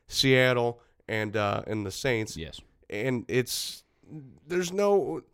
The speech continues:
Speaker 1: there's no idea who's gonna be the top seed in the N F C. But right now, the
Speaker 2: Well,
Speaker 1: Saints,
Speaker 2: go ahead.
Speaker 1: the Saints are currently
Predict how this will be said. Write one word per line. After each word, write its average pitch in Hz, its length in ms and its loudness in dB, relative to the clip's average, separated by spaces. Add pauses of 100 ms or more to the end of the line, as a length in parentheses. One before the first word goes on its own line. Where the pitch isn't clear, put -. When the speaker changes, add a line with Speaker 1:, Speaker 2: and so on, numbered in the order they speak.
(160)
Speaker 1:
there's 185 180 -4
no 220 160 2
idea 160 400 2
who's 151 240 2
gonna 135 160 0
be 120 220 0
the 104 160 -10
top 117 340 4
seed 98 380 -4 (260)
in 104 320 2 (120)
the 110 200 0
N 107 120 2
F 101 200 0
C. 101 320 2 (440)
But 107 160 0
right 175 280 8
now, 208 400 10
the 156 140 -4
Speaker 2:
Well, 156 100 -2
Speaker 1:
Saints, 151 480 0 (420)
Speaker 2:
go 104 160 -6
ahead. 80 120 -10 (380)
Speaker 1:
the 120 100 -2
Saints 170 300 2
are 156 60 -4
currently 147 540 4